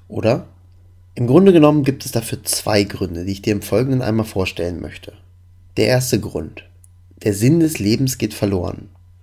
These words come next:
Ich komme wieder zurück auf das Lotto-Beispiel. Dieses lässt sich aber auch auf die anderen genannten Personengruppen übertragen. Mit dem Gewinn einer solch riesigen Geldsumme entsteht ein riesiges Glücksgefühl.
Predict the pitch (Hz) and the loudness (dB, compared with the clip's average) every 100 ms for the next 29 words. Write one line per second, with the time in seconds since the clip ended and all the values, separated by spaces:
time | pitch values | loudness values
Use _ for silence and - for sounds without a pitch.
0 | - _ - _ _ - - - - - | -20 _ -20 _ _ -20 -20 -20 -10 0
1 | 143 170 165 - 131 143 - - 104 107 | 2 6 4 4 0 0 -2 -4 2 4
2 | 110 98 80 82 - - - - - - | 4 0 -2 -6 -10 -12 -12 -20 -20 -20
3 | - 131 139 131 143 - 120 104 104 110 | -2 0 4 4 4 0 0 2 4 4
4 | - - - 110 127 123 113 107 101 107 | 0 -6 -2 2 2 2 0 0 0 -2
5 | - 107 95 98 104 98 - 95 95 - | -6 -4 -2 -2 -2 -6 -6 -6 -6 -4
6 | 101 92 90 - _ - - - - - | -4 -4 -6 -12 _ -20 -20 -20 -20 -20
7 | - - - - - - - 110 113 113 | -20 -20 -20 -20 -20 -20 -4 0 2 2
8 | 104 95 143 123 - 104 104 101 101 - | 2 6 6 6 0 0 2 2 0 -4
9 | 120 170 170 165 151 131 - 123 147 - | -6 -4 0 2 2 0 0 2 2 0
10 | 98 104 120 - 107 - 120 - 101 - | -2 -2 -4 -6 -4 -4 -4 -6 -10 -12
11 | - - 107 151 151 139 135 131 - 117 | -20 -8 -2 0 0 0 0 -2 0 2
12 | 127 - - - - 67 | 0 -6 -8 -8 -8 -10